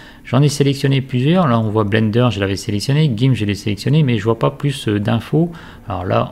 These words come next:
on voit ici, on a le, la petite flèche qui va vers le bas, hein, qui permet de savoir si c'est sélectionné ou pas. L'éditeur gimp est sélectionné, on a la petite coche. Ici, j'ai la petite coche qui va être validée maintenant sur Blender. On a la petite coche ici, mais bon, on voit pas une grosse différence entre la petite flèche et la petite coche.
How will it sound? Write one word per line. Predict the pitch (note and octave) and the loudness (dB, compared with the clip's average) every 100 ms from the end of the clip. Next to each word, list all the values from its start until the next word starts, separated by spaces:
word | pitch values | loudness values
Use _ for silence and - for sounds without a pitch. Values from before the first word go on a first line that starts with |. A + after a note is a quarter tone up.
| - | -6
on | G2+ | -4
voit | G#2 B2+ A#2+ | 0 4 2
ici, | - C3+ | 2 -2
on | A2 | 0
a | F#2+ | -2
le, | F#2 G2 - G2+ | -4 -8 -10 -6
la | G#2+ | -8
petite | - - | -8 -12
flèche | - C#3+ - | 0 0 0
qui | G#2+ | -2
va | G#2 | 0
vers | A2 A2 | 2 2
le | G#2 | 2
bas, | D3 E3+ | 2 2
hein, | D3+ | 0
qui | C#3+ G#2 | -2 -8
permet | G#2 G#2 | -6 -4
de | G2 F#2+ | -4 -4
savoir | A2 G#2 A2 A#2+ - - - | -2 0 0 -2 -6 -20 -20
si | - - C3+ | -12 -6 -2
c'est | C#3 B2+ | 2 0
sélectionné | A#2 C3 B2+ - B2+ B2 | 2 0 0 0 0 2
ou | A2 | 0
pas. | E3+ G3+ G3 | 0 0 -2
L'éditeur | C3 G2+ G2 G#2 G2 | -4 -4 -2 -4 0
gimp | A#2 A2 | 0 0
est | G2+ | -2
sélectionné, | G2+ G2+ G2 A2 A#2 | -2 -4 -2 -2 -2
on | F#2 | -2
a | F2+ | -6
la | |
petite | F2 - - - | -8 -10 -6 0
coche. | F#3+ F#3+ - - - - - - - - - - - - - - - - - | 0 0 -6 -14 -20 -20 -20 -20 -20 -20 -20 -20 -20 -20 -20 -20 -20 -6 -4
Ici, | C3+ - D#3+ B2+ | -2 0 2 4
j'ai | A#2+ | 2
la | A#2+ | 2
petite | - B2+ - | -2 -4 2
coche | C#3 C3+ | 2 2
qui | - | -2
va | G#2+ | -2
être | G#2+ | 0
validée | G2+ A2+ A2+ B2+ | 0 0 2 2
maintenant | A2+ A2 A2+ | 2 0 -2
sur | - | -4
Blender. | F#2 G#2 B2 D#3 F#3+ | -4 -2 0 0 0
On | G#2+ | 0
a | F#2+ | -2
la | |
petite | F#2+ - G2+ | -6 -10 -8
coche | - A#2 - | -2 -4 -4
ici, | - E3+ | -6 -2
mais | A#2 | 0
bon, | G2 A2 | -2 -4
on | F#2 | -4
voit | F2+ | -6
pas | - C3 | -2 0
une | A2 | 0
grosse | G#2 B2+ G#2 | 0 0 0
différence | G#2+ - G#2 C3+ C3+ | -4 -4 -2 0 0
entre | G2 F#2+ G#2+ | -4 -4 -4
la | G2 | -4
petite | - A2 - | -4 -6 -4
flèche | B2+ A#2 - | -2 -2 -2
et | |
la | F#2+ | -8
petite | - G#2+ - | -8 -12 -2
coche. | C#3 C#3 | 0 0